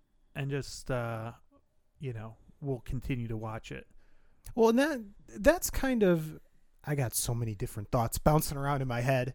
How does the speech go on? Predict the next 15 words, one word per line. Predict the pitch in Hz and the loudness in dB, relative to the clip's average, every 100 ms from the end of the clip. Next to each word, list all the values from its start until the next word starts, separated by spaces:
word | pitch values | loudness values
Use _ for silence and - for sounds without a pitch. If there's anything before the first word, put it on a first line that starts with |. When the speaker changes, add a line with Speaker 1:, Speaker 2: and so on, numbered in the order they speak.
| - - - - | -12 -18 -16 0
Speaker 2:
but | 208 | 2
we've | 196 240 | 4 2
talked | - 320 302 | 4 2 2
about | 269 240 - | 2 2 2
the | 156 | 6
Overwatch | 156 151 139 123 120 - | 6 6 2 2 0 -4
two | - 135 131 127 | 0 2 4 2
monetization | 123 113 117 - 107 107 - 104 | 2 -2 -2 -4 -4 -4 -4 -8
stuff | - 101 95 110 | -6 -6 -6 -8
on | 98 | -8
here. | 107 107 117 - | -8 -8 -8 -4
Speaker 1:
Yeah. | 135 117 - - | -4 -4 -8 0
Speaker 2:
And | 202 226 | 2 4
this | 294 - | 2 2
is, | 320 254 208 | 4 4 0